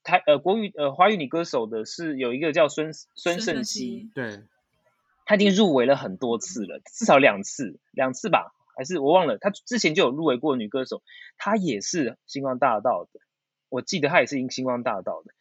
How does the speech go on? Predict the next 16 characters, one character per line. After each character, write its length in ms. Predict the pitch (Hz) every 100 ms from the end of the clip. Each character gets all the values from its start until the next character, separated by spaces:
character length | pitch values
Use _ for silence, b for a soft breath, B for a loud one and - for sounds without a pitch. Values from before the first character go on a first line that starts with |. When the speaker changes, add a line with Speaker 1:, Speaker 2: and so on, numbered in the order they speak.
| B B B
Speaker 1:
但 120 | 254
是 140 | 247
因 80 | 240
为 80 | 240
她 100 | 240
讨 160 | 233 127
论 160 | 180
度 140 | 190 175 _
相 240 | - 208 208
对 100 | 180
来 80 |
讲 220 | 135 131 110
比 100 | 127
较 160 | 143
低， 460 | 127 - 107 101 113 _ _ _ _ _ _ _ _ _ -
Speaker 2:
嗯。 360 | 208 180 170